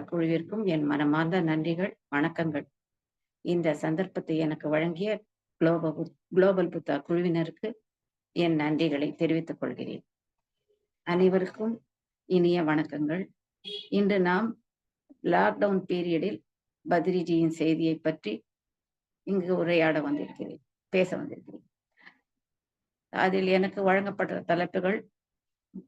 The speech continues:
நம் வாழ்வின் நோக்கம், கண்கள், குரு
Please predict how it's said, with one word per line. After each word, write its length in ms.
நம் 320
வாழ்வின் 460
நோக்கம், 440
கண்கள், 400
குரு 260